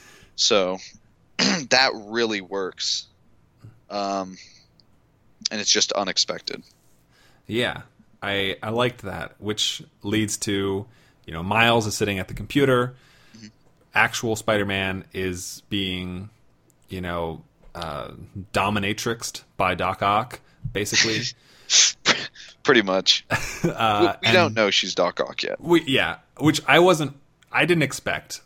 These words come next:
Speaker 2: I was not expecting so many, you know, recognizable villains to appear in this movie.
Speaker 1: Me neither.
Speaker 2: But, uh, in hindsight,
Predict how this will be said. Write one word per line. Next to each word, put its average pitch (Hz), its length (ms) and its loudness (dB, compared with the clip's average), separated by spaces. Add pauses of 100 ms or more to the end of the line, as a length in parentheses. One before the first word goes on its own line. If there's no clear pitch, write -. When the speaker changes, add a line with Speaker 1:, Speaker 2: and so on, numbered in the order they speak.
(120)
Speaker 2:
I 110 140 0
was 107 300 -6
not 120 180 2
expecting 113 400 -4
so 107 400 -2
many, 98 480 -4 (220)
you 95 100 -8
know, 82 320 -8 (640)
recognizable 95 840 -4
villains 104 500 -6
to 92 160 -8
appear 92 320 -8
in 101 80 -8
this 107 180 -10
movie. 131 380 -6 (420)
Speaker 1:
Me 123 220 4
neither. 95 420 2 (920)
Speaker 2:
But, 127 140 2
uh, 120 80 -4 (280)
in 127 140 -2
hindsight, 143 680 -2